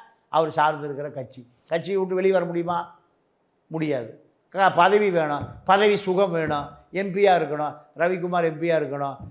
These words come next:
நாலு பேர் எம் எல் ஏவா இருக்கணும். இதையெல்லாம் தூக்கி வீசிட்டு வந்தா தான்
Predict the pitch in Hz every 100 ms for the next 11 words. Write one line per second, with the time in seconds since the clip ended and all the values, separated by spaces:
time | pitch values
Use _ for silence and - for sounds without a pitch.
0 | - 147 160 165 170 160 156 156 151 139
1 | 135 117 120 120 _ _ - 196 233 269
2 | 302 226 277 226 254 247 220 240 208 202
3 | 214 202 247 320